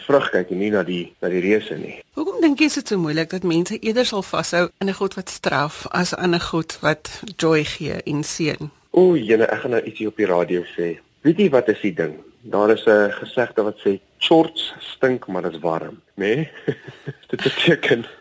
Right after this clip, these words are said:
Speaker 1: mense hou daarvan om te kla en te kere gaan en so, maar die gemaksone waarin hulle is, is net te warm. Mense is bang om al uit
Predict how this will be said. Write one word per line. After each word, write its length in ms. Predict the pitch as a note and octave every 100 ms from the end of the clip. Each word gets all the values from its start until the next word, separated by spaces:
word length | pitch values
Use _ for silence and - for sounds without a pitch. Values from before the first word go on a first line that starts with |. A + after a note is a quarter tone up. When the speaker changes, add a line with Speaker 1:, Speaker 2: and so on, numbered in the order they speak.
| _
Speaker 1:
mense 320 | A#2+ D3 F3+
hou 160 | D3 A#2
daarvan 280 | C3 - D3+
om 80 | C#3+
te 120 | D3+ -
kla 440 | B2 G#2+ G#2 G#2
en 100 | F#2+
te 120 | F#2 _
kere 300 | - G2 G2
gaan 140 | F#2+
en 60 | G2
so, 100 | G2+
maar 100 | G2+
die 100 | B2
gemaksone 600 | A2 G#2+ B2+ - A#2 G#2+
waarin 260 | F#2+ F2+
hulle 160 | F#2 -
is, 120 | F2+
is 80 | -
net 200 | F#2 F2+
te 80 | F2+
warm. 240 | E2 E2 E2+
Mense 220 | G2 G#2+
is 100 | F#2+
bang 200 | F2+ F2+
om 100 | F2
al 120 | -
uit 100 | -